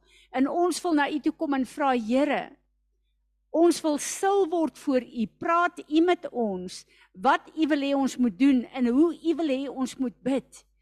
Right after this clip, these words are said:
Maar ons wil sê, ons is U huis van gebed. Leer ons en lei ons wat op U hart is, nie op ons hart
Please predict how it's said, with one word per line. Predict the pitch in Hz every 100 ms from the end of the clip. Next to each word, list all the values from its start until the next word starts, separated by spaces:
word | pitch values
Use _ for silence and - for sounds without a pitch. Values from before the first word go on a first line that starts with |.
| _ _
Maar | 220 254
ons | - 320 -
wil | 330 254
sê, | - 247
ons | 220 254 220
is | - 311 294 -
U | 262 254 185
huis | 196 208 -
van | 226 202
gebed. | 220 208 214 208 _ _ _ _ -
Leer | 240 269 370 349
ons | 277 254
en | - 262 226
lei | 202 226
ons | 311 285 -
wat | 220 220
op | -
U | - 294
hart | 208 196 -
is, | 190 175 - _ _ -
nie | 262 311
op | 277 -
ons | 254 247 -
hart | 185 196